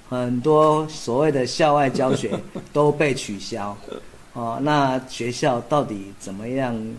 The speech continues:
还可以继续推动户外教育呢？我们欢迎，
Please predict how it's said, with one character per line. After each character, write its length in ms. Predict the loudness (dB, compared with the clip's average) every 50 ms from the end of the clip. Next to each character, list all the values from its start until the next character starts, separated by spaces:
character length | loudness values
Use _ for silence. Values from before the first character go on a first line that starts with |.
| -14 -16 -18 -18 -18 -16 -18 -14
还 160 | -10 -8 -8 -6
可 200 | -4 0 2 2
以 220 | 4 2 0 -4 -6 -10 -6
继 160 | -2 -2 -2
续 240 | -2 -2 -2 -2 -4 -4 -4
推 140 | -2 -2
动 240 | 0 -2 -2 -4 -4
户 140 | -4 -2 0
外 140 | 0 0 -2
教 240 | -4 -4 -4 -4 -2
育 120 | -4 -4
呢？ 100 | -6 -8 -8 -10 -12 -12 -14 -20 -18 -14
我 60 | -8 -6
们 140 | -6 -6 -4
欢 220 | -2 0 0 2
迎， 320 | 2 2 0 0 -2 -4